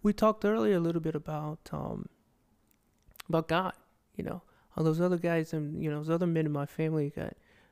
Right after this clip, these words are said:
got, got, got sober, you know, by having a relationship with, with God, you know. That thing, that, that solution, you know, alcohol was my solution. I needed it.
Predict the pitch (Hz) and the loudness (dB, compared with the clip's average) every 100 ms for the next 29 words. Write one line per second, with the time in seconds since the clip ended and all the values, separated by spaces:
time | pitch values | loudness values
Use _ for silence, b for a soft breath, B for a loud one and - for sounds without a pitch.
0 | b - 160 156 - 151 - 147 - - | b -6 -6 -4 -4 -6 -4 -8 -4 2
1 | 170 208 180 151 165 - b b b b | 4 4 4 0 -4 -10 b b b b
2 | - 156 - 165 - - _ _ - 170 | -8 -6 -6 -8 -14 -20 _ _ -2 0
3 | 165 175 165 156 151 151 160 - 160 - | 2 4 4 2 2 2 0 -2 -6 -6
4 | 156 - - - - - - - - - | -10 -10 -12 -12 -14 -10 -10 -10 -20 -20
5 | _ 180 202 - - _ _ _ - - | _ -2 -2 -6 -16 _ _ _ -10 -10
6 | - - b b b - 151 247 - - | -10 -16 b b b -2 2 2 0 -2
7 | 180 185 240 233 196 - _ - 156 - | 2 2 2 0 -2 -4 _ -4 -4 -4
8 | 165 151 214 247 - - - _ _ _ | -4 0 0 -2 -8 -12 -14 _ _ _
9 | _ _ - 160 160 - - - 190 - | _ _ -16 -14 -14 -16 -8 -2 -2 0
10 | 196 180 165 - 151 151 - 165 190 - | 2 2 2 0 -4 -4 -6 -4 -4 -4
11 | - - 160 156 160 208 170 120 - | -12 -6 -2 0 2 2 2 -2 -10